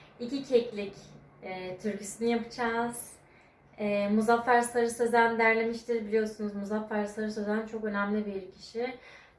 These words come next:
E, onun sayesinde, e, yüzlerce türkü, e, eser diyeyim.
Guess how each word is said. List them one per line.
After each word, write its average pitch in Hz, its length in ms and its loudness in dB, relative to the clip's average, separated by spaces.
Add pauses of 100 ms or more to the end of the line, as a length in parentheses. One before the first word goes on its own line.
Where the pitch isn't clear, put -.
(120)
E, 202 80 -10 (1900)
onun 220 240 2
sayesinde, 208 840 2
e, 208 500 0
yüzlerce 196 960 -2 (180)
türkü, 185 540 -12 (340)
e, 185 320 -12 (880)
eser 190 460 -6 (140)
diyeyim. 180 280 -12